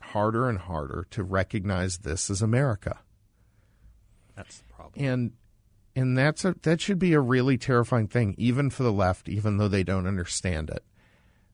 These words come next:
Speaker 1: Because in other countries, the whim of politicians, if you're China,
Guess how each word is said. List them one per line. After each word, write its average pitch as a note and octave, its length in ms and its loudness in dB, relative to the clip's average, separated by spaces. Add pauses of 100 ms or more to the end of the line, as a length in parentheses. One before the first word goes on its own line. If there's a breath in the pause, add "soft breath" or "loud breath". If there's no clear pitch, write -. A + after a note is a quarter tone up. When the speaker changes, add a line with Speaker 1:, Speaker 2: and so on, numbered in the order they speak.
(120)
Speaker 1:
Because A#2+ 400 0
in B2 120 2
other C#3+ 200 4
countries, A2 760 -2 (960)
the A2+ 180 -2
whim A#2+ 360 2
of B2 100 0
politicians, A2 800 0
if F#2+ 240 -4
you're G2+ 160 0
China, G2 500 0